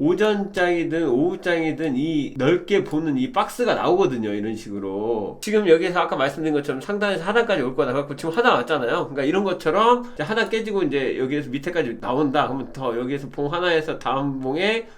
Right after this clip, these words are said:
음봉이 하나 더 나왔다, 그렇게 노려서 본다, 그럼 요 밑에까지, 그러니까 하단 밑에까지도 보겠다라고 생각을 하고 하는 거는, 그러니까 나스닥은 방향성을 가지고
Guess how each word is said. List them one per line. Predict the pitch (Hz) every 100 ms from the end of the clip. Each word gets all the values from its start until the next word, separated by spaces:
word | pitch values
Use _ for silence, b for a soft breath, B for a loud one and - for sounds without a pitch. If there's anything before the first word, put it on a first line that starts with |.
| B 127
음봉이 | 151 180 160
하나 | 175 147
더 | 120
나왔다, | 104 113 - 135 87
그렇게 | - 165 - 135
노려서 | 120 135 165 165 190 220 202 B B B B -
본다, | 151 151 147
그럼 | 135 123
요 | 123 113 -
밑에까지, | 139 131 - 180 170 151 131 139 135 113 -
그러니까 | - 107
하단 | 104 190 196 185 180 123
밑에까지도 | 123 - - 139 117
보겠다라고 | 104 135 143 - 139 131 120 120
생각을 | 160 151 151
하고 | 165 151
하는 | 190 190
거는, | 175 220 175 - B
그러니까 | -
나스닥은 | 123 143 - 220 247 233 233 233 214 226 220
방향성을 | 151 156 220 233 233 214 196 202 190
가지고 | - 120 131 160 160 185 220 233 226